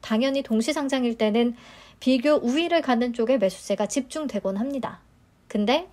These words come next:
뉴로메카와 제이아이테크를 비교해서 보면 경쟁률이나 확약 비율은 뉴로메카가 조금 더 높기는 하지만 막 압도적으로 차이가 나는 건 아니고요. 유통 가능 물량 측면에서는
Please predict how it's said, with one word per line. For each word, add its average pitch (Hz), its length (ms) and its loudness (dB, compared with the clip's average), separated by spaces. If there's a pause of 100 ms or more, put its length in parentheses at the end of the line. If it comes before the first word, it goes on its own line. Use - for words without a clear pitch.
(320)
뉴로메카와 285 640 2
제이아이테크를 262 720 0
비교해서 196 400 -2
보면 214 440 -2 (540)
경쟁률이나 294 880 2
확약 339 400 -2
비율은 214 600 0 (160)
뉴로메카가 262 600 4
조금 294 320 -4
더 269 120 4
높기는 208 500 -2
하지만 214 600 -4 (300)
막 240 180 4
압도적으로 311 680 2
차이가 285 320 -2
나는 196 260 -2
건 208 240 0
아니고요. 202 540 -6 (680)
유통 262 240 0
가능 311 240 0
물량 277 320 2
측면에서는 262 800 -2